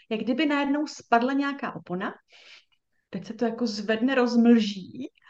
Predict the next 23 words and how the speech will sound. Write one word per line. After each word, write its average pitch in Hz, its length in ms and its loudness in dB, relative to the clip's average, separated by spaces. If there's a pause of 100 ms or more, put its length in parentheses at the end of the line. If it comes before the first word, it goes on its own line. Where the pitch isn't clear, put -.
(440)
a 202 80 0
najednou 226 480 4
vidíš 233 440 0
věci, 226 380 -2
které 190 160 -10
jsi 202 260 -6
doteď 233 420 -6
neviděla. 175 500 -2
Si 175 80 -10
říkáš: 226 300 -8
„Sakra, 220 320 -8
do 220 80 -6
toho 240 220 -2
horoskopu 226 500 -6
čumím 233 280 -4
už 247 100 -2
deset 233 340 -8
let. 190 140 -8 (600)
Tohle 269 320 4
jsem 330 220 2
tam 175 260 2
prostě 214 420 4
neviděla.“ 165 420 2